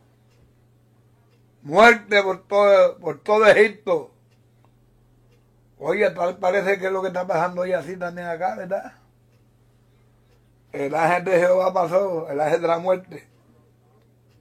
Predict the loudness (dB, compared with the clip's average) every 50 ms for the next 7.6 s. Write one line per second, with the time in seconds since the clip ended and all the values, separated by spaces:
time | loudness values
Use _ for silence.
0 | _ _ _ _ _ _ _ _ _ _ _ -10 -8 -8 -6 -2 0 0 2 2
1 | 0 0 -2 -4 -10 _ _ _ _ _ _ _ _ _ _ _ _ _ _ _
2 | _ _ _ _ _ _ -20 -20 -20 -20 _ _ _ _ _ _ _ _ -12 -12
3 | -10 -10 -10 -6 -6 -6 -6 -4 -4 -4 -4 -4 -4 -4 -6 -6 -10 -12 -10 -10
4 | -8 -8 -10 -10 -8 -6 -6 -6 -6 -8 _ -10 -8 -8 -8 -8 -10 -10 -6 -4
5 | -4 -4 -4 -6 -10 -8 -8 -8 -6 -6 -8 -6 -4 -4 -4 -4 -6 _ _ _
6 | _ _ _ _ _ _ -2 0 0 0 -2 0 2 2 2 4 2 0 0 -2
7 | -4 -6 -6 -6 -6 -6 -6 -6 -8 -10 -12 -18